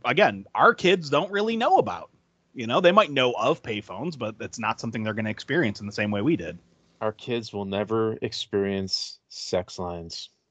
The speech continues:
Speaker 1: <laughs> Well, they got
Speaker 2: Shame.
Speaker 1: the internet. They don't need that.
Speaker 2: Ah, that's a joke.
Speaker 1: <laughs> But no, they, they'll never know the joy of, like, seeing a payphone and reaching into the receiver to find a quarter that someone forgot.
Speaker 2: I know, man. That's the best thing ever. 'Cause then it's like, "Oh,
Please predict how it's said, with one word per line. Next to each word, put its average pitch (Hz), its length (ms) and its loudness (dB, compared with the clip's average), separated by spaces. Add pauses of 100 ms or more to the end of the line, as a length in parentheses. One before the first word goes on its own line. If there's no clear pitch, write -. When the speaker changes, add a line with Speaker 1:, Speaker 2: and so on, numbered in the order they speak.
(120)
Speaker 1:
<laughs> - 340 -6 (1200)
Well, 175 100 4
they 185 80 4
got 165 100 4
Speaker 2:
Shame. 165 60 -4
Speaker 1:
the 151 120 -2
internet. 127 320 -4
They 123 80 -6
don't 113 160 -8
need 110 160 -10
that. 90 300 0
Speaker 2:
Ah, - 20 -6
that's 90 180 -10
a 95 40 -10
joke. 87 260 -2 (340)
Speaker 1:
<laughs> 240 80 0 (540)
But 226 120 2
no, 277 200 2 (120)
they, 175 160 2
they'll 170 240 2
never 175 260 0
know 185 160 0
the 170 80 -2
joy 143 480 0
of, 110 140 -8
like, 117 260 -6 (160)
seeing 165 260 0
a 143 60 -2
payphone 123 640 -2
and 110 220 -6
reaching 170 320 2
into 165 160 4
the 143 100 -4
receiver 135 480 0
to - 160 -6
find 160 400 6
a 151 60 6
quarter 139 340 2
that 104 160 -8
someone 113 280 -4
forgot. 107 400 -4 (300)
Speaker 2:
I 233 140 8
know, 285 220 10
man. 294 200 6
That's 320 220 4
the 349 120 6
best 269 360 2
thing 330 180 4
ever. 294 240 8
'Cause 156 180 4
then 175 80 8
it's 170 140 6
like, 196 220 8
"Oh, 233 160 10